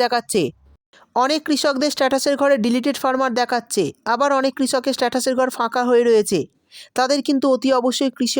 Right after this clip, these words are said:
অফিসে যোগাযোগ করতে হবে। তো যে সমস্ত কৃষকদের স্ট্যাটাসে এই রকম সমস্যা রয়েছে তাদের কিন্তু অতি অবশ্যই সমস্ত কাগজপত্র নিয়ে কৃষি অফিসে যোগাযোগ করতে হবে। সেই সঙ্গে জানিয়ে দিই, যে সমস্ত কৃষকরা কৃষক বন্ধু প্রকল্পে টাকা পাচ্ছেন তারা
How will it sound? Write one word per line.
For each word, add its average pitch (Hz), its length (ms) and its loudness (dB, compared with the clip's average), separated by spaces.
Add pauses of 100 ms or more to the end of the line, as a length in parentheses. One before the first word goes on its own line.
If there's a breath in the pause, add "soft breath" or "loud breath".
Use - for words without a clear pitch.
অফিসে 254 320 -2
যোগাযোগ 247 360 0
করতে 233 280 0
হবে। 190 220 2 (600 loud breath)
তো 294 80 0 (120)
যে 277 60 2 (100)
সমস্ত 285 260 0 (100)
কৃষকদের 277 480 0
স্ট্যাটাসে 262 360 0 (120)
এই 262 140 2
রকম 262 180 -2 (120)
সমস্যা 247 400 -2
রয়েছে 262 320 2
তাদের 247 280 2
কিন্তু 254 180 0 (120)
অতি 247 160 0 (100)
অবশ্যই 240 400 0 (500 loud breath)
সমস্ত 262 280 0 (120)
কাগজপত্র 254 480 0 (120)
নিয়ে 262 180 2
কৃষি 247 280 -2
অফিসে 247 240 0 (100)
যোগাযোগ 240 360 2
করতে 233 280 0
হবে। 185 220 0 (480)
সেই 277 300 2
সঙ্গে 311 320 0
জানিয়ে 277 340 0
দিই, 226 220 0
যে 247 160 0
সমস্ত 285 260 -2 (100)
কৃষকরা 269 480 0
কৃষক 254 320 0
বন্ধু 262 240 0
প্রকল্পে 262 360 0 (100)
টাকা 240 240 -2
পাচ্ছেন 254 380 -2 (460 loud breath)
তারা 254 160 2